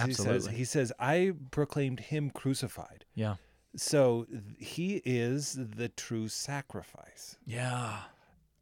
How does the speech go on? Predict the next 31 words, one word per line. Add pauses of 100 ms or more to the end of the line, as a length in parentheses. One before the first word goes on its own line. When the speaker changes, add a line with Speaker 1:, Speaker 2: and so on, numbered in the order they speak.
(160)
Speaker 1:
Now,
what's,
Speaker 2:
Ooh.
Speaker 1:
what's
happening
is
that, (340)
um, (100)
but, (100)
but (180)
he,
he, (160)
to
be
made
foolish, (800)
um, (500)
uh, (280)
this,
this
is
the,
this
is
the
thing,
is
the
Greeks
look
for